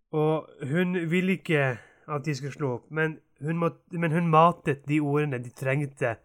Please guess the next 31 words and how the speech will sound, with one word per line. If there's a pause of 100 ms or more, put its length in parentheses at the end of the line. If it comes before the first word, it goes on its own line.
(320)
for
å
slå
opp. (880)
Og
her
får
vi
jo
se
at,
eh,
liksom,
det
der
frieriet (280)
på, (720)
eh,
det
stedet
hvor
The
Blue
French
Horn
ble
stjålet, (480)
var (200)
Lily
sin
feil.